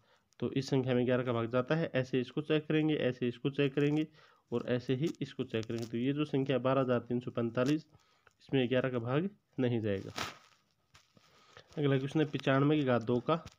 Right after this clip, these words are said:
मान बताइए। तो पचानवे को पचानवे से गुणा करेंगे, एक तरीका तो ये है इसका। दूसरा तरीका है, अगर किसी भी संख्या के आगे आपको पाँच दिया गया है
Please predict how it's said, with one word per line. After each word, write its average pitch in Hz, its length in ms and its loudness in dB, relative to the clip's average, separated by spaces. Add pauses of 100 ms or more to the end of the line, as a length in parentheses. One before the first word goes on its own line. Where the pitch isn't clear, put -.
(120)
मान 117 240 2
बताइए। 104 380 -4 (1400)
तो 127 120 -2
पचानवे 135 480 2
को 131 100 2
पचानवे 143 400 2
से 156 100 -4
गुणा 156 200 2
करेंगे, 156 280 2 (600)
एक 117 200 -2
तरीका 127 240 0
तो 127 100 -2
ये 147 180 2
है 165 80 2
इसका। - 220 -6 (720)
दूसरा 123 320 0
तरीका 156 280 -2
है, 156 120 4
अगर 151 140 -2
किसी 143 300 -2
भी 170 100 0
संख्या 143 360 2
के 135 80 0
आगे 127 220 2
आपको 127 300 -2
पाँच 113 320 0
दिया 117 240 0
गया 110 200 0
है 101 120 -8